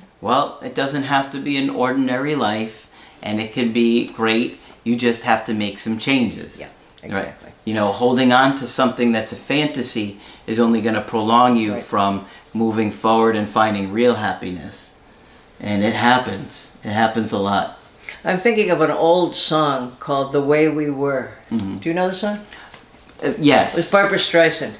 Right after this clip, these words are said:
Speaker 2: It was a wonderful song about that.
Speaker 1: Mm-hmm.
Speaker 2: Can it have all,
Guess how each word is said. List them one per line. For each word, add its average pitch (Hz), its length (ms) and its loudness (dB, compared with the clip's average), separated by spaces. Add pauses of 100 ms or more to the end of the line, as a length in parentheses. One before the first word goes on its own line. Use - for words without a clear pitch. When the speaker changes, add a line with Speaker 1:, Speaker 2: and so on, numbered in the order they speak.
(220)
Speaker 2:
It - 40 -6
was 190 140 0
a 196 100 4
wonderful 208 440 2
song 165 320 0
about 123 320 -6
that. - 300 -10
Speaker 1:
Mm-hmm. 104 300 -4 (220)
Speaker 2:
Can 196 240 2
it 196 80 4
have 190 200 0
all, 185 320 0